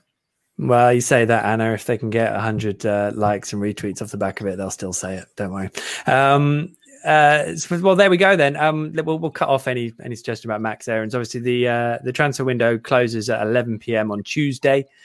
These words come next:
Um, I'm not envisaging having to do any work like the last two days over the next twenty-four hours. So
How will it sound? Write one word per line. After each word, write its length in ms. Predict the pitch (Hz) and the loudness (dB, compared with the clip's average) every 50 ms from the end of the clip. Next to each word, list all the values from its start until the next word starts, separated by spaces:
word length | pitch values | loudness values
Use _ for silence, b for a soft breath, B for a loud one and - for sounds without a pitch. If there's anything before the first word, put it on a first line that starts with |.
| b b b b b - | b b b b b -6
Um, 280 | - 104 101 101 98 - | -4 -2 -2 -2 -4 -4
I'm 160 | - 107 107 110 | -4 -4 -2 -2
not 160 | 117 104 - | -2 -2 -4
envisaging 480 | 104 104 110 104 107 104 107 104 98 | -4 -6 -6 -6 -6 -6 -6 -4 -4
having 280 | 95 107 98 101 98 92 | -4 -4 -6 -6 -6 -8
to 100 | - - | -8 -8
do 240 | 101 101 98 95 92 | -6 -4 -4 -4 -4
any 280 | 98 95 98 95 95 92 _ _ _ _ _ | -4 -4 -6 -6 -8 -10 _ _ _ _ _
work 400 | 98 101 98 95 92 85 - - | -4 -2 0 0 0 -2 -4 -6
like 120 | - 95 90 | -6 -6 -4
the 80 | 95 | -2
last 240 | 98 101 - - - | -2 -2 -2 -2 -4
two 120 | - 110 98 | -4 -2 -2
days 320 | 98 95 95 95 92 - | -2 -2 -2 -2 -2 -4
over 220 | 95 98 98 95 | -2 -4 -4 -4
the 80 | - 98 | -4 -8
next 220 | 95 92 - - | -8 -8 -10 -10
twenty-four 360 | - 107 98 92 - - 98 95 | -10 -8 -6 -6 -2 2 4 4
hours. 280 | 92 87 85 85 85 | 4 4 2 0 -2
So 240 | - - 92 87 90 | -2 -2 -2 -2 -4